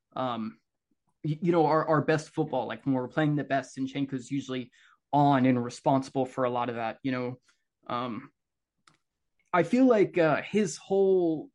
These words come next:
position and setup is, is, is, uh, you know, kind of revolutionizing fullbacks. And I wouldn't be surprised if you start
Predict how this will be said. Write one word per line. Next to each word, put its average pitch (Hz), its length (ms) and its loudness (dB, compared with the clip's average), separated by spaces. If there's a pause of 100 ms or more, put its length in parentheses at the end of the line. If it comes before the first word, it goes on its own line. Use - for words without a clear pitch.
(140)
position 160 520 -2
and 127 140 -2
setup 143 400 -4
is, 123 380 -12
is, 135 340 -6
is, 127 300 -6
uh, 113 300 -2 (840)
you 160 160 0
know, 143 120 2
kind 147 220 2
of 131 120 2
revolutionizing 139 840 2
fullbacks. 135 640 -2
And 143 100 -6
I 135 60 0
wouldn't 147 400 -4
be 151 120 -6
surprised 143 500 -4
if 135 160 -10
you 131 80 -6
start 135 380 -4